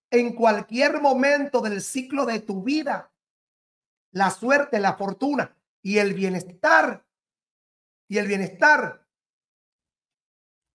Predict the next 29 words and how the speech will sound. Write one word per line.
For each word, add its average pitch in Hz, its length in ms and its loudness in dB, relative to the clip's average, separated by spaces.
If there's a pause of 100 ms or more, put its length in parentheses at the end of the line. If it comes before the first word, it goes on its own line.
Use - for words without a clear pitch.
(960)
va 208 80 2
a 226 60 0
generar 247 320 2
en 254 160 -2
ti 311 160 0
mucho 247 360 -2
dinero. 175 380 -6
Copas, 247 640 0 (160)
vas 202 240 0
a 254 100 6
tener 247 180 0
una 277 160 2
alianza 262 500 0
con 196 140 -6
tres 214 160 -2
personas. 247 680 -4 (1400)
Vas 185 280 0
a 233 100 2
tener 190 180 -4
un 214 100 -4
hecho 214 140 -8
curioso 180 320 -6
en 196 60 -6
un 185 120 -6
mall, 175 380 -6 (380)
en 160 100 -10
un 165 80 -8
supermercado, 165 800 -12 (100)
supermarket. 170 640 -8